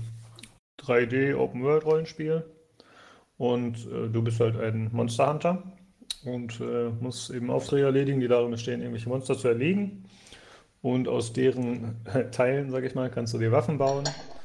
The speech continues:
äh, kannst du upgraden. Ja, und das ist, glaub ich, schon der Hauptbestandteil des Spiels. Also ich weiß nicht, inwieweit die Quests dort variieren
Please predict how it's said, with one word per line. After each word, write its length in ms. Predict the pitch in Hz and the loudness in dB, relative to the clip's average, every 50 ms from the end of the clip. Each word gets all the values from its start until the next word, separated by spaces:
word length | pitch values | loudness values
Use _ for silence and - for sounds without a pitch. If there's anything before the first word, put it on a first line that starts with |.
| - - - - - - - | -12 -12 -12 -12 -12 -12 -10
äh, 240 | - 110 110 107 107 - | -8 -6 -4 -4 -4 -2
kannst 240 | 117 113 113 - 113 | -2 -2 -2 0 -2
du 100 | 110 110 | 0 2
upgraden. 760 | - 147 - - - 135 135 131 131 131 127 127 127 113 113 - - - - - - - _ _ _ _ | 2 2 2 4 4 4 4 4 4 0 -4 -6 -6 -8 -10 -16 -20 -20 -20 -20 -20 -20 _ _ _ _
Ja, 140 | - 110 101 | -6 -4 -4
und 160 | 101 104 104 107 | -4 -6 -6 -8
das 60 | 110 | -8
ist, 180 | 113 - - | -10 -8 -4
glaub 160 | - 123 120 123 | -2 -2 -2 -2
ich, 120 | - - | -4 -8
schon 220 | - - 131 131 | -6 -4 -2 0
der 120 | 131 127 120 | 2 2 4
Hauptbestandteil 480 | 143 147 - - - 151 143 151 147 | 4 4 4 2 2 2 -2 -2 -2
des 120 | 139 131 - | -4 -6 -8
Spiels. 340 | - - - 175 123 95 - | -10 -12 -10 -10 -10 -8 -10
Also 140 | 113 107 110 | -10 -12 -10
ich 100 | 110 - | -8 -8
weiß 160 | 135 147 143 | -6 -6 -6
nicht, 200 | 151 131 - - - - | -8 -10 -12 -14 -14 -14
inwieweit 440 | 131 120 120 123 120 131 135 135 - | -14 -12 -12 -8 -6 -6 -6 -8 -10
die 40 | - | -14
Quests 400 | - - 131 131 - - - - | -12 -10 -10 -10 -10 -12 -12 -6
dort 260 | 127 120 117 113 113 | -2 -2 -2 0 2
variieren 840 | 120 117 113 113 117 139 165 180 185 190 190 - - - - - - | 2 4 4 2 2 2 4 4 4 4 2 0 -6 -10 -12 -16 -20